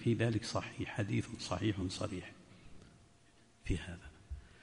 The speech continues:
ويكفينا أن نقول ملك الموت. وأهل الإسلام جميعا يؤمنون بأن الله سبحانه وتعالى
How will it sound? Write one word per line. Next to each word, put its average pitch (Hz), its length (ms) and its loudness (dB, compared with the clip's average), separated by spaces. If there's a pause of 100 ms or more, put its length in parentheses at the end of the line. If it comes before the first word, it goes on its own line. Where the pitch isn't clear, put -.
(500)
ويكفينا 147 560 12
أن 123 120 12
نقول 131 320 12
ملك 120 280 10
الموت. 87 380 0 (2000)
وأهل 131 680 12 (280)
الإسلام 123 560 10
جميعا 117 380 8
يؤمنون 135 760 12 (200)
بأن 127 280 12
الله 127 280 10
سبحانه 120 540 10
وتعالى 131 560 6